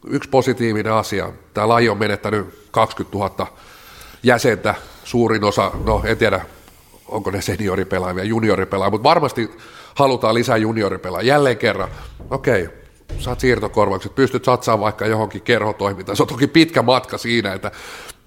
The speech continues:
että satsaat yhdeksänvuotiaisiin, mut jälleen kerran se juniorityön merkitys, ö, kasvatat oman seura junioritoimintaa, sen laatua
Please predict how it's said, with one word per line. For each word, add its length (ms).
että 240
satsaat 420
yhdeksänvuotiaisiin, 1080
mut 240
jälleen 380
kerran 300
se 260
juniorityön 640
merkitys, 540
ö, 380
kasvatat 580
oman 260
seura 400
junioritoimintaa, 1160
sen 260
laatua 640